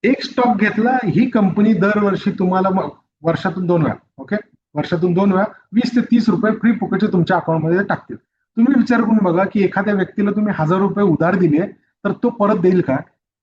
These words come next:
आणि तो दरवर्षी असे आपल्याला पैसे देत राहील का आयुष्यभर? नाही कुणी करत, ह्या कंपन्या करतायत.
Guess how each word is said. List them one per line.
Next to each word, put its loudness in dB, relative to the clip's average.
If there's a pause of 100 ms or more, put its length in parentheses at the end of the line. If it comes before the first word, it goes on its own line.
आणि 2
तो 0 (360)
दरवर्षी 2
असे 0
आपल्याला 0
पैसे 0
देत 2
राहील 0
का 0
आयुष्यभर? 0 (680)
नाही 2
कुणी 4
करत, 0
ह्या -8
कंपन्या 0
करतायत. -2